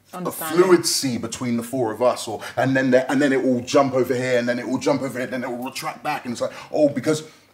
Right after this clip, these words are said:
Speaker 1: some people have lived very si-, very similar experiences, because what I believe, very based on, very based on the, um, colonization. I think when you say colonization in this country, people don't know what the fuck they're talking about. Um, was Haiti, wha-,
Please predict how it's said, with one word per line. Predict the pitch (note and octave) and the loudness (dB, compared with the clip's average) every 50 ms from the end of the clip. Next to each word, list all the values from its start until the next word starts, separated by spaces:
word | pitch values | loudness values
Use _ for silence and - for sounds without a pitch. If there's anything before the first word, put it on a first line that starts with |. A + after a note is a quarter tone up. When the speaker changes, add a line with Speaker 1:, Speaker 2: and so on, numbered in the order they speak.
| _ _ | _ _
Speaker 1:
some | _ - - - F3 G3 A3 A3 | _ -4 0 4 4 4 4 4
people | - C#3 B2 - - G2+ G2 G2 | -2 -4 -4 -4 -4 -6 -6 -6
have | G2+ G2 - G#2+ | -8 -12 -8 -6
lived | A2 G#2 F#2+ F2+ - _ _ | -6 -6 -6 -8 -12 _ _
very | G#2+ F2+ F#2+ C#3 C3+ C3 B2 G#2+ | -12 -2 0 0 2 2 -2 -4
si-, | - - - - - - - | -4 -6 -6 -6 -6 -8 -10
very | B2 C3 C#3+ C#3 B2+ A#2+ | -4 0 0 0 0 0
similar | A#2 - - - - G3+ F3 C#3 A#2 | -4 -6 -6 -6 -4 -2 -2 -2 -2
experiences, | F#2+ - - - F#2+ F#2+ F#2 F2+ - F2+ F#2 - | -2 -6 -10 -10 -10 -10 -10 -12 -12 -14 -14 -14
because | - - - A#2 - - - _ _ _ | -14 -12 -12 -12 -12 -14 -20 _ _ _
what | - - - - - - - | -8 -8 -8 -8 -12 -8 -4
I | - - B2 | -2 -2 0
believe, | - G#2 E2+ - - - - _ _ _ _ _ - | -2 -4 -10 -12 -14 -16 -16 _ _ _ _ _ -4
very | C#3+ B2 B2+ A2+ G2 F2+ | 0 0 0 0 -2 -6
based | F#2 - A#2 C#3+ D3 D3 - - - | 2 2 2 2 2 -2 -4 -6 -6
on, | F#2+ F2+ F2+ - | -6 -6 -8 -4
very | - E3+ F#3+ G3+ F#3+ C#3 | 0 0 2 2 0 -4
based | - - - C#3+ D3 D3 C#3+ - - | -6 -4 -2 -2 0 0 -2 -4 -6
on | A2+ G#2 F#2+ F#2 F#2 F2+ - - - - | -6 -8 -8 -8 -12 -14 -16 -20 -18 -16
the, | F#2 F2+ A2 G#2+ G#2 G2 - | -8 -6 -6 -4 -4 -6 -6
um, | G2+ G2 F#2 | -8 -10 -10
colonization. | F#2 - C#3 C3 B2 A#2 A2 G#2+ G2 G#2 G#2 A#2 - - C#3+ F3+ F#3 - - - - | -8 -6 -4 -4 -4 -4 -4 -6 -8 -10 -10 -10 -12 -12 -14 -16 -16 -18 -12 -4 -4
I | - | 0
think | - G3+ G#3 C3+ | 0 0 -2 0
when | E3 G3 A3+ | -2 0 0
you | A#3 | 0
say | A3+ - G3 | 0 -2 -4
colonization | - - F3 E3 D#3 D3 C#3 B2+ C#3+ C3+ - C3+ A#2 | -2 -2 -2 0 0 -2 -2 -2 -4 -6 -6 -8 -8
in | A#2 B2 | -8 -8
this | A#2 A2+ - | -8 -8 -8
country, | - B2+ A2 - - A#2 | -8 -8 -10 -8 -12 -10
people | A2+ C3 A#2 A#2+ | -10 -6 -6 -6
don't | A2+ G#2 A2 | -8 -8 -8
know | G2+ | -10
what | F#2+ F#2 | -10 -12
the | F#2 | -12
fuck | - - F2+ - | -12 -12 -12 -10
they're | - E2 | -12 -14
talking | - G2 F2+ - | -14 -14 -16 -16
about. | - - - - - - _ _ - - - - - - _ _ | -18 -16 -14 -16 -16 -18 _ _ -20 -20 -20 -20 -20 -20 _ _
Um, | B2+ B2 A#2 A2 G2 - - A2 | 2 4 4 2 0 -4 -8 -4
was | A#2 B2+ B2 - | -4 -2 -2 -2
Haiti, | - D3+ E3 E3 E3 C#3 | -4 -4 -4 -4 -4 -4
wha-, | A#2 B2+ C3+ C3 C3 - | 0 2 4 4 2 0